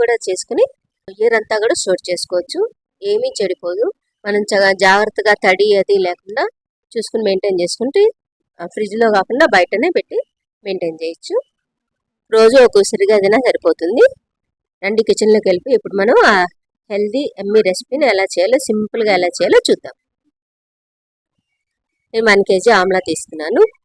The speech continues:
ఉప్పు నీళ్ళు వేసేసి బాగా కడిగేసేసి ఆరబెట్టేసేసుకుని పైన ముచ్చుకలు నల్లగా ఉంటాయి అవన్నీ తీసేసేసి నేను క్లీన్ చేసి రెడీ చేసుకున్నాను. ఇప్పుడు ఆమ్లా స్టీమ్ చేసుకోవడానికి ఒక గిన్నెలో వాటర్ తీసుకుని బాగా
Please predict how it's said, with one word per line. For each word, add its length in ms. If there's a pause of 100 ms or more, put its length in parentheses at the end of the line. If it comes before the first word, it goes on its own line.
(160)
ఉప్పు 180
నీళ్ళు 320
వేసేసి 400
బాగా 320
కడిగేసేసి 600 (520)
ఆరబెట్టేసేసుకుని 880 (460)
పైన 180 (140)
ముచ్చుకలు 400
నల్లగా 320
ఉంటాయి 300
అవన్నీ 280 (360)
తీసేసేసి 600
నేను 160
క్లీన్ 240
చేసి 200
రెడీ 160 (100)
చేసుకున్నాను. 500 (1080)
ఇప్పుడు 160 (100)
ఆమ్లా 280
స్టీమ్ 320
చేసుకోవడానికి 540
ఒక 120
గిన్నెలో 340
వాటర్ 320
తీసుకుని 320 (100)
బాగా 200